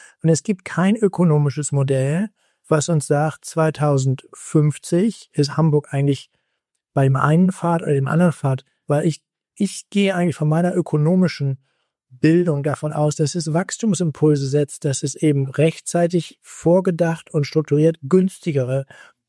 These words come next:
Möglichkeiten der Anpassung gibt, als wenn man es in, weiter nach hinten rausschiebt. Das war sozusagen meine Motivation. Äh, die war weniger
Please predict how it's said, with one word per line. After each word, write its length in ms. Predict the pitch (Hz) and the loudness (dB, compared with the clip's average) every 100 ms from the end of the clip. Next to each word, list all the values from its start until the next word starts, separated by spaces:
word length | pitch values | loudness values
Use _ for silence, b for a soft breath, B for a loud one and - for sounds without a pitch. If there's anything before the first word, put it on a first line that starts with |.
| _ | _
Möglichkeiten 720 | 147 160 180 160 - 147 147 | 2 4 2 -4 0 0 0
der 120 | 143 | 0
Anpassung 500 | 170 165 156 143 147 | 0 0 0 0 -2
gibt, 200 | 143 139 | -2 -4
als 200 | 151 139 | -4 -2
wenn 100 | 147 | 0
man 140 | 147 143 | 2 0
es 200 | 131 - b b b _ _ _ _ | -2 -4 b b b _ _ _ _
in, 380 | 214 185 151 147 | -2 2 2 2
weiter 240 | 151 156 | 2 2
nach 140 | 143 | 0
hinten 180 | 131 156 | 0 0
rausschiebt. 460 | 135 120 - - - _ | 2 0 0 -8 -18 _
Das 200 | 151 - | 0 2
war 100 | 160 | 0
sozusagen 640 | 147 147 143 139 127 120 - _ | 0 -2 0 0 0 -4 -8 _
meine 300 | 127 135 139 | -2 2 2
Motivation. 720 | 135 - 131 123 - 135 131 B B B B B - | 2 0 -4 -4 -2 0 0 B B B B B -2
Äh, 180 | 127 | 0
die 140 | 127 123 | 2 2
war 160 | 127 | 2
weniger 480 | 131 143 135 131 117 | 2 2 2 2 -2